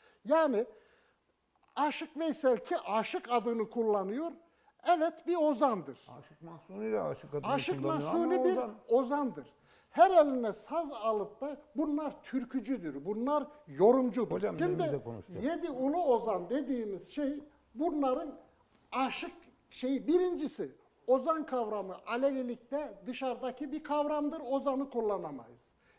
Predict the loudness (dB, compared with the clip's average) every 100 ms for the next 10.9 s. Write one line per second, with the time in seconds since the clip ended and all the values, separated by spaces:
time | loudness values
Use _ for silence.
0 | _ -4 -2 -4 -4 -6 -14 -4 0 0
1 | 0 -2 -2 -4 -2 -4 -2 -4 -6 -8
2 | -6 -2 -2 -2 -4 -10 -18 -20 _ -20
3 | _ _ _ _ _ _ _ _ 0 0
4 | 2 2 2 0 4 6 6 2 -4 -6
5 | -4 -6 -6 -8 -14 _ _ _ 0 2
6 | 2 2 0 -2 -4 -8 -6 -6 -6 -12
7 | -20 _ _ _ 6 6 6 0 -2 -6
8 | -18 _ _ _ _ _ _ _ _ _
9 | 4 6 4 4 6 6 4 6 6 8
10 | 6 4 -2 -2 0 0 -2 -4